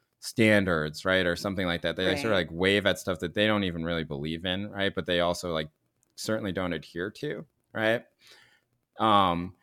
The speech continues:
Speaker 1: and they talk about, like, "Oh, well, this type of work, like, identity type of work or whatever," right? Like, look, these people are not actually thinking about anything in a lot of terms. And now I actually don't think this is true of James Sweet, which is why, like, I feel like maybe, you know, this was, like, so weird.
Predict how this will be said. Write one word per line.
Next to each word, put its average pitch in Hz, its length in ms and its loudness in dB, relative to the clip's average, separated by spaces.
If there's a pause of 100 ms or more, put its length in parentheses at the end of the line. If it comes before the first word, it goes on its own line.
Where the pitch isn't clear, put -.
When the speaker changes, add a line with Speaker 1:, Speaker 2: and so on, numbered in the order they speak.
(180)
Speaker 1:
and 107 180 2
they 107 120 6
talk 104 300 6
about, 90 340 4
like, 85 340 0 (180)
"Oh, 110 160 6
well, 98 140 4
this 104 220 0
type 95 240 2
of 82 100 -2
work, 82 300 -2
like, 78 160 -6
identity 85 540 -2
type 82 260 -6
of 73 100 -10
work 76 300 -6
or 80 100 -8
whatever," 76 500 -4
right? 110 320 -4 (460)
Like, 127 340 2 (280)
look, 120 320 4 (560)
these 170 160 2
people 196 180 4
are 151 80 6
not 131 340 4 (260)
actually 113 320 2
thinking 110 200 0
about 95 220 4
anything 101 520 0
in 101 140 -6
a 98 80 0
lot 101 400 2
of - 180 -14
terms. 101 360 -2
And 98 60 -4
now 104 120 -2
I 127 160 4
actually 165 200 0
don't 107 140 2
think 101 120 -4
this 90 140 -6
is 90 120 -10
true 127 260 -2
of 95 80 -4
James 92 280 -4
Sweet, 110 280 0
which 92 160 -6
is 90 120 -8
why, 92 260 4
like, 85 200 -2
I 92 80 -2
feel 90 220 -4
like 85 240 -4
maybe, 85 520 -6
you 95 120 -8
know, 78 120 -2
this 78 200 -6
was, 82 140 -10
like, 82 160 -6
so 92 200 -8
weird. 85 500 -4